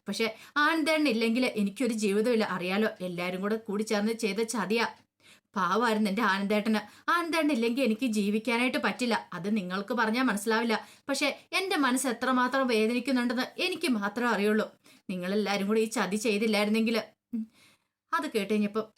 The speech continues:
ശ്രീകല പറഞ്ഞു, "മോളെ, നിന്റെ നല്ലൊരു ഭാവിക്ക് വേണ്ടിയിട്ടല്ലേ? എന്നിട്ട് എന്തായി എൻ്റെ ഭാവി? എവിടെ പോയി? എനിക്ക് നല്ലൊരു ഭാവി ഉണ്ടായോ? എൻ്റെ ജീവിതം തകർത്തില്ലേ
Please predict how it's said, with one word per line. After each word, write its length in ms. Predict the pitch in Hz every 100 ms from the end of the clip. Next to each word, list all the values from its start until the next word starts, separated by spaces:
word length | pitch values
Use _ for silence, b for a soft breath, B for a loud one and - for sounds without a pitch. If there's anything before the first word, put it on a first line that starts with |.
| -
ശ്രീകല 400 | - 185 170 190
പറഞ്ഞു, 220 | 202 185 - _ _ -
"മോളെ, 280 | 180 180 202 -
നിന്റെ 260 | 196 180 208
നല്ലൊരു 340 | 214 190 233
ഭാവിക്ക് 440 | 226 196 196 214
വേണ്ടിയിട്ടല്ലേ? 480 | 262 233 240 226 214 - -
എന്നിട്ട് 340 | 359 392 381
എന്തായി 440 | 269 240 285 240 311
എൻ്റെ 180 | 254 269
ഭാവി? 360 | 226 214 247 233 B B
എവിടെ 280 | 269 202 254
പോയി? 320 | 294 220 254 262 -
എനിക്ക് 240 | 392 440
നല്ലൊരു 400 | 392 269 277 320 294
ഭാവി 300 | 247 240 311
ഉണ്ടായോ? 400 | 247 247 254 240 - -
എൻ്റെ 160 | 196 214
ജീവിതം 400 | 214 196 240 269
തകർത്തില്ലേ 540 | 262 247 269 269 269